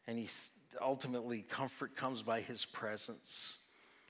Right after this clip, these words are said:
And by his spirit, he says, "You are not alone. You're not alone in those times," and that's what it is to be a follower of mine. Number three, "Blessed are the meek,"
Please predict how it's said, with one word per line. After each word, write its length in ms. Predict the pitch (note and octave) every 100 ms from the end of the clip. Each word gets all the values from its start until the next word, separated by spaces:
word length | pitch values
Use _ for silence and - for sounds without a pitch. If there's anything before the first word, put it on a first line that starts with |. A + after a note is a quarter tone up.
| - - A#2+
And 120 | A2+
by 200 | B2+ B2
his 180 | B2 A#2
spirit, 500 | - - C#3+ C#3+ B2
he 120 | A#2
says, 340 | - B2+ A2
"You 140 | B2 D3+
are 80 |
not 220 | D3 D3+ D#3
alone. 400 | C#3+ E3 D#2+ - - - - _ _ _ _ - - - - _
You're 80 | B2
not 200 | B2+ D3
alone 500 | D#3 C3 C#3 C#3+ C#3
in 120 | A#2
those 260 | A2 G#2+ -
times," 500 | - B2 B2 A2 F#2
and 100 | F#2+
that's 220 | G#2 -
what 60 | B2+
it 100 | A#2
is 140 | A2+
to 80 | A2+
be 80 | A2
a 60 |
follower 720 | G2+ - A#2+ A#2 A2 G#2+ F#2+
of 120 | F2+ F2
mine. 260 | F2+ E2+ E2 - - - _ _ - - - - - - - - _ _ -
Number 180 | B2+ B2
three, 460 | - E3 F3+ C#3+
"Blessed 340 | G#2 C3+ D#3+ E3+
are 160 | E3+
the 100 | B2+
meek," 520 | A#2+ A#2+ F3 E3+ -